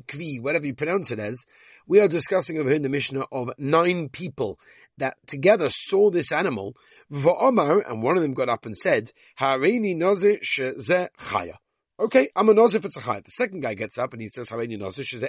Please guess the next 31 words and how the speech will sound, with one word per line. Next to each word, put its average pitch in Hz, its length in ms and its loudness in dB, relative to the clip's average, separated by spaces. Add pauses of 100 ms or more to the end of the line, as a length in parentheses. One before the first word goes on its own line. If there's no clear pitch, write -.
ena 247 220 -4
chaya," 98 300 -12 (300)
meaning 123 240 -4
it's 139 120 -14
a 117 40 -12
behema. 120 320 -2 (420)
The 247 80 2
third 277 160 2
guy 127 120 0
gets 110 240 -8
up 160 140 0
and 135 100 -12
says, 135 120 -6
"Hareini 170 280 0
nazir 131 240 -4
sheze 131 240 -2
behema." 160 320 -2 (400)
The - 80 -4
fourth 330 260 8
guy 117 140 6
gets 101 240 0
up, 107 140 -2
"Hareini 143 300 2
nazir 120 340 2 (180)
she'en 269 400 4
zeh 120 300 0 (300)
behema." 220 480 6
It's - 140 -12
only 113 140 -4
a 123 60 0
chaya. - 240 4